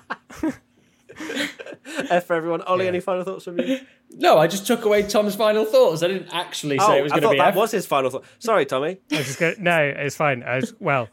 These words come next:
Speaker 1: long, uh, a very long podcast for a very long race that felt like ages. So there you go.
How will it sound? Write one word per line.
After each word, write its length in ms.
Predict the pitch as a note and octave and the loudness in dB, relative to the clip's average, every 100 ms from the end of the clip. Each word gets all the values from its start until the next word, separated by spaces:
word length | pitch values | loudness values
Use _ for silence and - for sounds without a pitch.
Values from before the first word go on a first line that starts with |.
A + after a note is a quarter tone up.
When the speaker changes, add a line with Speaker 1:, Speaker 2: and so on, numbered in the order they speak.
| - | -6
Speaker 1:
long, 320 | D3 E3+ F3 | -2 -2 -2
uh, 380 | F3+ D3 C#3+ D3+ | -4 -2 -2 -4
a 40 | C3+ | -2
very 460 | D#3+ E3+ D#3+ D3+ - | 0 0 -2 -6 -10
long 580 | D3 D3+ D3+ D3 C#3 - | -2 0 0 -4 -10 -10
podcast 560 | D3 C#3 - A#2 A2+ | -8 -8 -8 -8 -10
for 100 | A#2+ | -12
a 40 | A2 | -10
very 260 | A#2 A2+ | -8 -8
long 360 | A2 A2+ A2+ A2+ | -10 -10 -12 -10
race 300 | A2+ G#2+ - | -12 -12 -14
that 160 | - | -20
felt 300 | C3 G#2+ G#2 _ _ - | -16 -16 -16 _ _ -20
like 260 | G#2 G#2 _ _ _ _ B2 | -18 -18 _ _ _ _ -18
ages. 320 | G#2+ G#2 F#2+ | -18 -18 -20
So 220 | - G2 G#2 _ _ _ _ | -20 -20 -20 _ _ _ _
there 80 | A2 | -20
you 40 | |
go. 120 | G2+ | -18